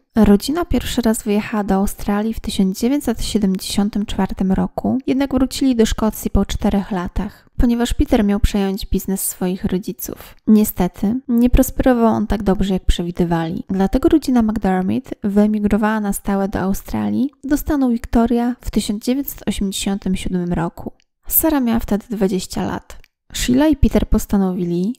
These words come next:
że wyjadą ze Szkocji dopiero kiedy ich dzieci skończą szkołę średnią. Wszystko z myślą o tym,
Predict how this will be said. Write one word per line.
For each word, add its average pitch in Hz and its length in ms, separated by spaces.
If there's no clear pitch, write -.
że 208 220
wyjadą 254 360
ze 262 120
Szkocji - 400
dopiero 294 360
kiedy 220 280
ich 208 120
dzieci - 280
skończą 190 440
szkołę 185 340
średnią. - 640
Wszystko - 360
z - 60
myślą 208 400
o 180 140
tym, 226 360